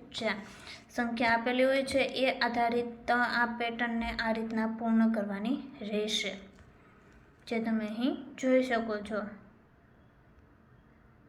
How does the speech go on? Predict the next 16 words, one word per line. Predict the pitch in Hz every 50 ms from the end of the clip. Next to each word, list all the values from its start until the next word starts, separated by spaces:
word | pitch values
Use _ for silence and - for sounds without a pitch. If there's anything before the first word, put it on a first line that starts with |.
| _ _ - - - - _ - - _ _ - - - - _ _ - _ - - - - _ _ - - - - - - - - - - - - - - - - - - -
અને | 233 226 226 233
એ |
પેટર્નને | 233 226 262 254 254 262 269 262 262 254 254
તમારી | 254 254 233 226 220 220 226
નોટબુકમાં | 226 226 226 240 233 233 226 240 233 254 233 220 214 220 -
પણ | 233 254 - - - - -
લખી | 254 240 254 269 - 269 247
શકો | 233 - 220 214 - 214 208
છો. | 220 - - 220 226 226 - - - - - - - -
ત્યાર | - 269 269
પછી | 254 277 285 277 294 269
છે | - - 285 269
પ્રશ્ન | 269 262 254 262 262 - - 262 262 262 254
છ | - 262
નો | 247 240 240 240
બ, | 240 240 240